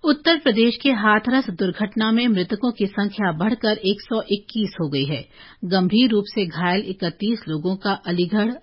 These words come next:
आगरा, एटा और हाथरस के विभिन्न अस्पतालों में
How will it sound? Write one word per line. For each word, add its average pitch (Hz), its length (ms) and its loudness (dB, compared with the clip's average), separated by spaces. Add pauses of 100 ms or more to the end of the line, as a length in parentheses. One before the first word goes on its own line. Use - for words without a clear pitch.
(120)
आगरा, 170 480 0 (260)
एटा 190 300 0
और 170 380 0
हाथरस 180 520 -2
के 190 160 -4
विभिन्न 160 360 0
अस्पतालों 170 580 -4
में 185 200 2